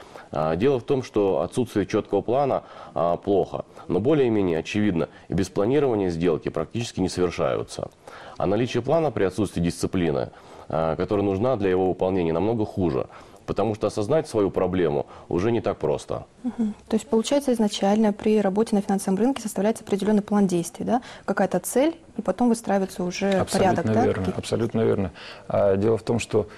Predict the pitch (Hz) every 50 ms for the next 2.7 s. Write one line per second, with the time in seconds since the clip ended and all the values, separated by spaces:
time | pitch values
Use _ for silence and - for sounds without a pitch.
0 | - - - 110 104 104 104 - - 127 120 - - 113 107 - - 110 - -
1 | 107 107 110 113 110 - 147 156 160 143 120 104 104 104 110 110 120 120 113 107
2 | 101 - 117 107 101 - 110 101 - - 131 123 110